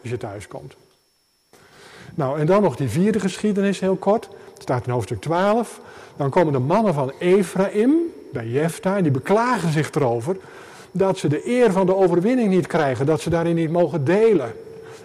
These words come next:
En Jefta wordt dan zo kwaad. Hij zegt, de Heere gaf mij de Ammonieten in mijn hand.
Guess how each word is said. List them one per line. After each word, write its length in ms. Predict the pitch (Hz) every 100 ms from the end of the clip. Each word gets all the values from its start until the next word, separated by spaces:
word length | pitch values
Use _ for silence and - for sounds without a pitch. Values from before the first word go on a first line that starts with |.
| -
En 180 | 123
Jefta 460 | 120 170 165 - 170
wordt 220 | 175 180
dan 200 | 196 196
zo 420 | 151 - 254 285
kwaad. 580 | 277 254 269 269 262 - - - - - - _ _ _ - - - - - - - - - -
Hij 200 | - 156
zegt, 260 | 156 190 -
de 80 |
Heere 280 | 160 233 233
gaf 260 | - 220 190
mij 160 | 190
de 120 | 175 175
Ammonieten 840 | - 202 190 190 196 254 208 220
in 100 | 214
mijn 180 | 214 202
hand. 440 | 202 247 254 -